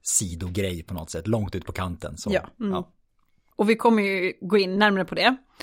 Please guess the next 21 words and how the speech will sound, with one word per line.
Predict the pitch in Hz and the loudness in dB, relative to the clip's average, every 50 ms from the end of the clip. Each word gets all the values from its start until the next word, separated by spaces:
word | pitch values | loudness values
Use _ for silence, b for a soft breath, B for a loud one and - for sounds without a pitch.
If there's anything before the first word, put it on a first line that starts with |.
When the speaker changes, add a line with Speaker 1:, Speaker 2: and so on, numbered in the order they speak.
| B B B B | B B B B
Speaker 3:
Men | - 214 214 208 208 202 202 | 4 4 6 6 6 4 2
för | 190 - 226 226 214 | 2 4 6 6 6
att | 214 - | 6 4
få | - 285 254 240 233 214 | 4 4 6 6 6 6
lite | 175 220 214 202 - 208 | 4 2 2 2 0 0
bakgrund | 196 208 247 214 180 - - 240 170 170 | 4 6 6 6 6 4 4 2 4 2
så | - | -2
att | 175 - - | -4 -2 0
vi | 196 190 | 0 2
liksom | 185 190 - 202 202 185 - | 2 0 -2 -2 -2 0 2
alla | 220 214 202 208 202 | 2 4 4 4 2
står | - - 202 190 180 | 2 2 0 0 0
på | - - | -2 -2
samma | - - 208 196 208 220 | 0 2 2 4 4 4
bas | 240 - 233 - 175 208 - - - - - - b b b b b b b | 6 6 6 6 4 -2 0 -2 -2 -2 -2 -6 b b b b b b b
så | - - 208 | -4 -2 -2
ska | 196 - 214 | 0 0 -2
vi | 202 185 | -2 -2
faktiskt | - 190 175 - - | -4 -6 -6 -6 -4
börja | 180 208 220 202 196 208 202 | 0 2 2 4 4 2 2
med | 190 190 180 165 160 165 156 160 | 2 2 0 -2 0 0 -2 -2